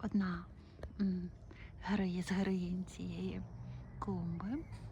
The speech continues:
це трояндочка Комтеса. Це моя улюблениця. Милуюся цими шлярками.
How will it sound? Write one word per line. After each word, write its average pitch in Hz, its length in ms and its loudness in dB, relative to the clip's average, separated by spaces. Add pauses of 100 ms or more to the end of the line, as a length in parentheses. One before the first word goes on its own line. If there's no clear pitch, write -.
(960)
це 202 180 2
трояндочка 196 640 2
Комтеса. 185 680 0 (880)
Це 349 240 -2
моя 202 360 2
улюблениця. 196 840 -2 (1700)
Милуюся 233 760 2 (280)
цими 208 200 0
шлярками. 269 760 4